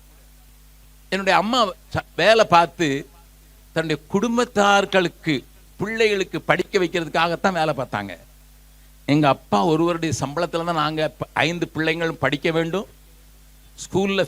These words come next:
ஃபீஸ் அப்பமே எங்களுக்கு கட்டணும். ஏன்னா எங்க அப்பா சென்ட்ரல் கவர்மெண்ட் எம்ப்ளாயி.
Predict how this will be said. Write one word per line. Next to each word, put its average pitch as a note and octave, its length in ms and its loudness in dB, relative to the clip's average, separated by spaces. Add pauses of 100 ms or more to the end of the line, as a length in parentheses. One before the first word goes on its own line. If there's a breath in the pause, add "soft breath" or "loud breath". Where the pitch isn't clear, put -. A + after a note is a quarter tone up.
ஃபீஸ் G#3+ 280 0
அப்பமே F3 280 -4
எங்களுக்கு F#3 380 -4
கட்டணும். D3 420 -4
ஏன்னா C#3+ 220 -6
எங்க C#3+ 160 -6
அப்பா D3+ 200 -4
சென்ட்ரல் F3 440 -4
கவர்மெண்ட் D3+ 540 -2
எம்ப்ளாயி. C#3+ 420 0